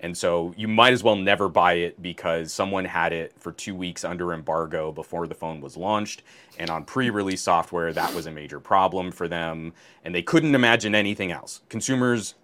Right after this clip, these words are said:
are, are already not gonna experience that on the phone when they are able to buy it. But it's a major issue, let me tell you, Sam.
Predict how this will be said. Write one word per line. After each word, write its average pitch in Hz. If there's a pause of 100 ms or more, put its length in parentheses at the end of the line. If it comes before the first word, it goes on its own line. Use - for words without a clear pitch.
(260)
are, 104
are 98
already 104
not 92
gonna 98
experience 87
that 78
on 82
the 82
phone 80
when 73
they 85
are 98
able 92
to -
buy 82
it. 80
But 76 (300)
it's 123
a 107
major 90
issue, 76
let 73
me 71
tell -
you, -
Sam. -